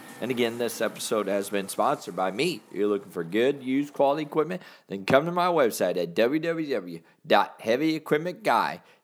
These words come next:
dot com or w w w dot star tractor dot com. All right, here we go on to the podcast. Climate is not in human control,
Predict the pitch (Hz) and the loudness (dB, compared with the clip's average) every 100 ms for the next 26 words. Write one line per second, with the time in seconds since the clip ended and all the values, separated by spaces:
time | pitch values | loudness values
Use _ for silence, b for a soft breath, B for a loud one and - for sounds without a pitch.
0 | _ 82 104 107 120 - 80 58 - 208 | _ 2 4 4 0 -4 -4 -6 4 6
1 | 226 156 104 110 117 117 113 110 110 110 | 6 4 0 2 2 2 2 2 0 0
2 | 107 113 117 104 90 - - - 131 165 | 0 -4 -2 0 0 -4 -10 2 4 6
3 | 202 170 131 85 - - - b b _ | 4 2 2 2 -2 -12 -16 b b _
4 | 87 98 101 - - 78 78 - _ _ | 6 8 8 4 -8 -10 -12 -20 _ _
5 | _ _ _ - 131 113 - B B 123 | _ _ _ 0 4 4 0 B B -2
6 | 127 123 117 107 107 107 101 85 - - | 2 6 6 6 0 0 0 0 -10 -18
7 | - _ _ _ - 156 220 226 170 120 | -20 _ _ _ -2 -2 0 -2 -2 -4
8 | 110 101 117 135 135 110 98 92 123 120 | -6 0 2 2 0 -10 -12 -14 -14 -12
9 | 110 101 - 110 104 98 | -12 -14 -16 -12 -4 -2